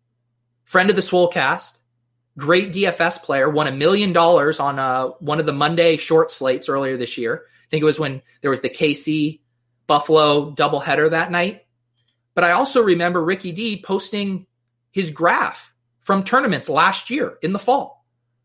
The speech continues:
I think it had, like, a six hundred thousand dollar downswing on it. It might have been even more.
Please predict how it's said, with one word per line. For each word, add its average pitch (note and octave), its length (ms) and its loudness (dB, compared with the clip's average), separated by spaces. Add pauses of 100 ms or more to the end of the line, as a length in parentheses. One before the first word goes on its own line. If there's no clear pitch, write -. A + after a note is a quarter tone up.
(200)
I - 40 -20
think G#3 120 -6
it A#3 60 2
had, G#3+ 160 -4
like, G#3 160 -4
a F3+ 60 -8
six - 320 -6
hundred G#3+ 280 -2
thousand F#3 360 -2
dollar F#3+ 280 2
downswing G3 540 0
on A3 140 -2
it. A3+ 180 -8 (180)
It F3+ 80 0
might A#3 180 4
have A#3 60 4
been G#3+ 140 2
even E3+ 220 0
more. B2+ 260 -8